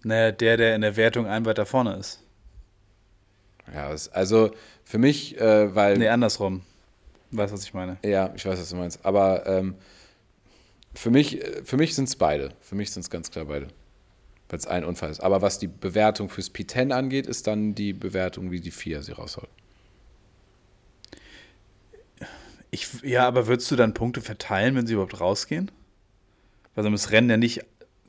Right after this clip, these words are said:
Speaker 1: beendet. Sie haben, also s-, sind ja did not finish.
Speaker 2: Ja, das
Speaker 1: Sie haben's nicht beendet.
Speaker 2: Ja, aber wenn du jetzt, äh, also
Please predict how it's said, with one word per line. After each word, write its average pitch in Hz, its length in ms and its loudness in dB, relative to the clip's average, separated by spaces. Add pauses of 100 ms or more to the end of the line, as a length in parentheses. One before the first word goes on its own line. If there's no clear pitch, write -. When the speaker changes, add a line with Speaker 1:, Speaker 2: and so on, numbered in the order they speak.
Speaker 1:
beendet. 113 560 0
Sie - 160 -18
haben, 92 320 -8
also 92 160 -10
s-, 95 180 -14 (380)
sind 101 180 -8
ja 90 240 -2 (720)
did 110 120 4
not 107 160 2
finish. - 600 2 (320)
Speaker 2:
Ja, 104 220 2
das 87 240 -4
Speaker 1:
Sie - 40 -20
haben's 101 240 -8
nicht 117 300 0
beendet. 110 600 0 (460)
Speaker 2:
Ja, 113 220 10
aber 101 220 8
wenn 101 160 4
du 98 80 2
jetzt, 92 420 2
äh, 92 300 0
also 92 280 0